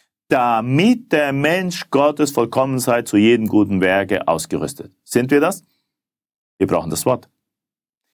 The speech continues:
Wieso wollen wir in zweifelhaften Quellen das Ohr schenken, wenn die Sicherheit, der Segen und all das, was wir zur gesunden Reife brauchen, in der Bibel zu finden ist? Ich glaube,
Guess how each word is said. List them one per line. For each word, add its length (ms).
Wieso 280
wollen 220
wir 140
in 100
zweifelhaften 920
Quellen 380
das 320
Ohr 280
schenken, 640
wenn 240
die 120
Sicherheit, 760
der 180
Segen 560
und 280
all 280
das, 320
was 240
wir 180
zur 460
gesunden 500
Reife 500
brauchen, 420
in 180
der 140
Bibel 340
zu 120
finden 320
ist? 260
Ich 120
glaube, 340